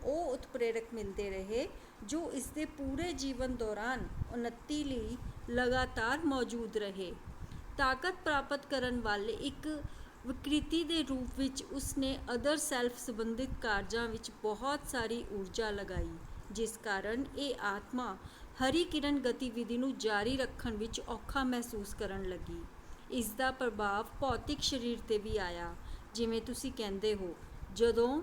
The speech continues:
ਸਰੀਰ ਦੇ ਇੱਕ ਭਾਗ ਵਿੱਚ ਗਤੀਹੀਨਤਾ ਆਈ, ਤਾਂ ਇਸ ਨੇ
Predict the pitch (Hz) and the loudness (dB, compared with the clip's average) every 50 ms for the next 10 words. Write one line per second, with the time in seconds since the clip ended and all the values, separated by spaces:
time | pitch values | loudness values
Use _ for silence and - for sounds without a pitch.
0 | - - - - 277 233 262 277 320 311 277 233 269 262 233 - - - 277 - | 0 -2 0 0 2 2 4 4 4 4 2 4 4 4 4 4 2 -2 -4 -2
1 | - 311 277 - 294 262 233 208 208 202 196 214 226 214 - - - - - - | -2 -4 -2 0 2 2 2 2 0 0 -2 -2 -2 -2 -4 -8 -8 -8 -8 -8
2 | - - 240 240 233 277 269 254 233 247 240 226 214 208 208 - 262 277 - - | 0 4 4 4 4 4 2 2 4 2 4 4 2 0 0 2 2 2 2 2
3 | - 220 208 214 233 208 180 - - - - - 240 - 233 226 202 - - - | 2 2 2 2 0 -2 -4 -8 -10 -8 -6 -4 -4 -2 -2 -2 -2 -4 -4 -2
4 | 220 214 214 247 285 | -2 0 0 0 -2